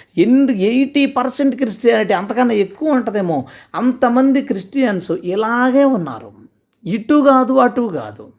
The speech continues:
ఈ, ఈ, ఇటు కొన్ని, కొన్ని విషయాల్లో చూస్తే క్రిస్టియన్స్గా కనబడుతున్నారు, కొన్ని విషయాల్లో చూస్తుంటే ఇదేంటి వీళ్ళు ఇంకా మారలేదా అనిపిస్తుంది.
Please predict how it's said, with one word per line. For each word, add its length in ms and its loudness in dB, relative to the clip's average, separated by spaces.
ఈ, 60 -4
ఈ, 360 2
ఇటు 360 -2
కొన్ని, 320 -2
కొన్ని 260 0
విషయాల్లో 400 4
చూస్తే 300 0
క్రిస్టియన్స్గా 800 -2
కనబడుతున్నారు, 500 -6
కొన్ని 180 6
విషయాల్లో 320 4
చూస్తుంటే 460 0
ఇదేంటి 340 0
వీళ్ళు 160 0
ఇంకా 180 -4
మారలేదా 720 -2
అనిపిస్తుంది. 800 -8